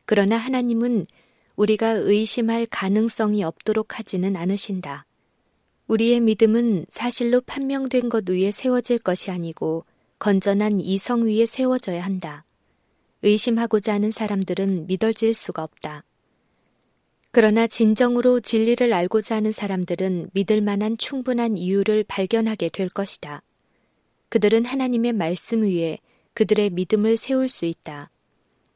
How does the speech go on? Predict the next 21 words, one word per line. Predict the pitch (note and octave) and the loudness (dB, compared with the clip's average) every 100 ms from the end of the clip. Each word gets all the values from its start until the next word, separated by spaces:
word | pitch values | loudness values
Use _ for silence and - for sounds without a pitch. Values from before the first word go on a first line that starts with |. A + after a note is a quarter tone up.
| _ | _
우리의 | G#3 G#3+ G#3+ | 0 4 2
마음으로 | G3+ F3 F#3 F#3+ G3 G3+ G#3 | 2 0 0 0 0 0 -2
하나님의 | A#3 A3+ A3 A3 A3+ | -4 -2 0 0 -2
성품이나 | - B3 A#3 B3 G#3+ G3+ F#3+ G3 | -4 -6 -6 -4 -2 -2 -2 -4
사업을 | F3+ - G#3 - A3 | -6 -6 -6 -2 -2
완전히 | F3+ E3+ F#3 G#3+ G#3 G#3 F#3 | 0 -2 0 0 0 -2 0
이해하기는 | G#3 G#3 G3+ E3+ F3 F#3 | -2 -2 -6 -6 -6 -4
불가능하다. | G3+ G3 G#3 G3+ E3+ - D3+ D#3 _ _ _ _ _ _ _ _ _ _ | -4 -2 -2 -2 -6 -10 -14 -14 _ _ _ _ _ _ _ _ _ _
가장 | - G3+ G#3 A3 | -6 -2 -2 -2
훌륭한 | - C#4 C4 B3 B3 | -2 -2 0 0 -4
정신을 | A#3 G3 F#3 A3 A3 A3 | -4 -4 -2 -2 -4 -2
가진 | F3 - F#3+ | -4 -4 -6
사람도 | G3+ G3 F3+ E3 D#3+ D3+ _ _ _ _ | -6 -6 -6 -4 -6 -6 _ _ _ _
그와 | - G#3 G3+ | 0 2 2
같은 | F#3 - G3+ G3 | -2 -2 -2 0
거룩한 | G3+ G3 G3+ A3+ G#3+ | 0 0 0 -2 -2
분을 | G3+ G3+ G#3+ G3 | 0 0 2 0
완전히 | D#3+ F#3 F#3 G#3+ A3 F#3+ | 0 -2 0 0 0 0
이해할 | G3+ G#3+ | 0 0
수는 | A3+ - F3+ F3 | -4 -6 -6 -6
없다. | F3 - - D3+ D3+ | -6 -10 -12 -12 -12